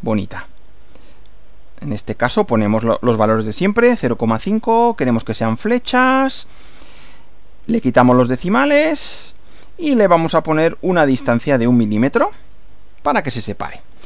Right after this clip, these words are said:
Vamos a acotar la altura, pero fijaros, aquí el plano de trabajo lo tengo que poner vertical hacia arriba. Y, y n-, no tengo, aquí no tengo ninguna cara donde poderlo poner directamente, así que lo que voy a hacer es que voy a utilizar un plano auxiliar con las multilíneas.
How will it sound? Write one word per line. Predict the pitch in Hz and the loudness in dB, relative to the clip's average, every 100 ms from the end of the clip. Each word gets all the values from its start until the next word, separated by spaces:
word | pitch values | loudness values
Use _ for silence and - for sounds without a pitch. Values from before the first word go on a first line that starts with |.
| - - - | -12 -12 -8
Vamos | - 339 359 | 2 4 4
a | |
acotar | 320 254 233 | 4 6 6
la | 202 | 4
altura, | 208 - 285 180 | 4 4 4 4
pero | 180 | 2
fijaros, | 180 185 285 226 | 0 -2 -2 -2
aquí | 175 254 | 0 0
el | 233 | 2
plano | 226 233 | 2 2
de | |
trabajo | 240 247 269 277 | 2 2 2 4
lo | 214 | 4
tengo | 220 220 | 4 2
que | 208 | 2
poner | 185 190 247 - - - - - - - - - - - - - - - | 2 2 0 -2 -12 -12 -12 -12 -12 -12 -12 -12 -12 -12 -12 -12 -10 -4
vertical | 139 151 - 131 190 | 4 4 4 2 2
hacia | 214 151 | 2 2
arriba. | 151 320 220 107 - - - - - | 2 4 4 4 0 -10 -12 -12 -12
Y, | - | -10
y | 69 98 160 160 156 143 - - - | -8 -2 0 2 2 0 -4 -10 -4
n-, | 165 151 | 0 0
no | - 165 196 | 2 4 6
tengo, | 214 202 190 185 175 160 | 6 6 8 10 10 10
aquí | 156 196 | 6 4
no | 214 | 4
tengo | 214 196 | 6 6
ninguna | 185 160 180 160 | 4 4 4 4
cara | 170 202 165 139 | 6 8 8 6
donde | 135 135 127 123 | 6 6 6 4
poderlo | 123 135 151 135 | 4 2 4 2
poner | 120 247 233 | 4 4 4
directamente, | 151 143 147 226 254 | 2 0 2 2 2
así | 147 202 | 2 2
que | 214 | 4
lo | 214 | 2
que | 151 | 4
voy | 147 220 | 0 0
a | |
hacer | 226 240 | 2 2
es | 247 | 0
que | 175 | -2
voy | 175 | 0
a | |
utilizar | 196 202 208 | 0 -2 2
un | 233 208 | 2 2
plano | 180 160 | 4 4
auxiliar | 170 - 233 170 208 - | 2 0 0 0 -2 2
con | 226 | 2
las | 147 | 2
multilíneas. | 127 117 107 101 165 - | 2 0 -2 0 -2 -4